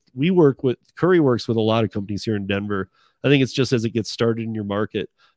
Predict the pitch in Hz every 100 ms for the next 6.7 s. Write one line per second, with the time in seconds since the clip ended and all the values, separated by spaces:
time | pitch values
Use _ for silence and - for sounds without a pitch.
0 | _ 135 - 180 185 156 143 151 139 110
1 | 117 110 - 123 123 120 107 110 107 107
2 | 107 107 95 101 107 101 - 107 110 107
3 | 120 127 113 127 113 104 110 98 - 139
4 | 123 110 113 110 98 104 107 110 107 -
5 | 123 117 117 113 110 110 110 107 95 -
6 | 107 98 92 85 - - -